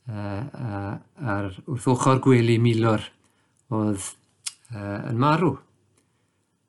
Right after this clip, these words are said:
Ac yn ei fynedau ola, mae'r milwr yma'n gofyn y cwestiwn yma. Dyma beth oedd eisiau gwybod. Ydy Duw fel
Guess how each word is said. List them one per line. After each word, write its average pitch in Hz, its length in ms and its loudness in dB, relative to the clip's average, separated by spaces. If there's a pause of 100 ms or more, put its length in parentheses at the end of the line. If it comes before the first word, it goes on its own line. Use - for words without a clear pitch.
(300)
Ac 131 240 -2 (720)
yn 160 140 2
ei 185 80 2
fynedau 190 480 4
ola, 123 180 6
mae'r 123 160 2
milwr 196 340 2
yma'n 104 220 0
gofyn 147 480 2
y 107 80 -8
cwestiwn 139 480 0
yma. 98 160 -2
Dyma 185 300 0
beth 233 180 4
oedd 190 80 0
eisiau 165 240 -2
gwybod. 104 420 -8 (1160)
Ydy 247 240 2
Duw 104 380 4 (420)
fel 110 300 -2